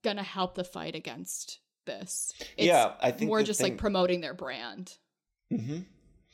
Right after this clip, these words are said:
Speaker 2: Yeah, I think that's, uh, I think that is a whole brand of,
Speaker 1: Yeah.
Speaker 2: I, I guess it's qu-, queer educational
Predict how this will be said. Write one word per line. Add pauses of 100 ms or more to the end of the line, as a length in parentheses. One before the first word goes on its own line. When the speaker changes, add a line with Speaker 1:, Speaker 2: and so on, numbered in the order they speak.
(300)
Speaker 2:
Yeah,
I
think
that's,
uh, (920)
I
think
that
is
a
whole
brand (120)
of,
Speaker 1:
Yeah. (200)
Speaker 2:
I,
I
guess
it's (340)
qu-, (680)
queer
educational